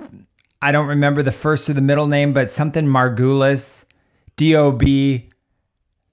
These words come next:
you know, seven ten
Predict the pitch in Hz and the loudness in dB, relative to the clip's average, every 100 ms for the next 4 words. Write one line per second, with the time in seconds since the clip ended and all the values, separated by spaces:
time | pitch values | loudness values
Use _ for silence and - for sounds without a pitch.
0 | _ - 240 _ - 135 117 113 117 113 | _ -20 -20 _ -4 0 0 0 -2 -6
1 | _ - - - - _ _ _ 285 _ | _ -20 -18 -18 -20 _ _ _ -20 _
2 | _ _ _ _ _ _ _ _ _ _ | _ _ _ _ _ _ _ _ _ _
3 | _ - - 170 160 156 147 143 135 - | _ -16 -4 0 2 2 2 0 -2 -8
4 | _ _ - 147 139 139 139 131 117 | _ _ -4 0 2 2 2 0 -2